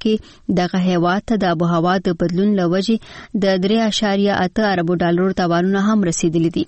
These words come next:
په لسو تر ټولو زیات ځپل شوو هیوادونو کې پورټوریکو په لومړي نمبر، بنګلاديش په اووم او نیپال پر نهم نمبر دی. د افغانستان په خوست ولایت کې د دسمبر په څلورمه سلګونه وزیرستاني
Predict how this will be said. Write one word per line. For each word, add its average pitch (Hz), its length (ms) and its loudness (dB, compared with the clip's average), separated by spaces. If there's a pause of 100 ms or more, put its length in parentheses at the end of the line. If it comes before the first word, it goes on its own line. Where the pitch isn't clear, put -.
(460)
په 202 240 2
لسو 220 300 -2
تر 180 160 -2
ټولو 190 260 0
زیات 208 260 -2
ځپل 170 280 -4
شوو 196 260 2
هیوادونو 180 480 0
کې 208 240 -2
پورټوریکو 175 800 0
په 185 220 0
لومړي 170 380 2
نمبر، 202 160 0
بنګلاديش 185 960 0
په 185 60 0
اووم 185 260 2 (100)
او 170 60 2 (100)
نیپال 190 420 0 (120)
پر 170 240 0
نهم 196 420 0 (140)
نمبر 160 400 0
دی. 160 100 0 (1300)
د - 60 4
افغانستان 202 580 0
په 202 100 -2
خوست 220 240 0
ولایت 185 340 0
کې 226 140 0
د 180 120 -2
دسمبر 180 480 0
په 185 100 -2
څلورمه 185 460 2
سلګونه 220 400 0
وزیرستاني 202 500 0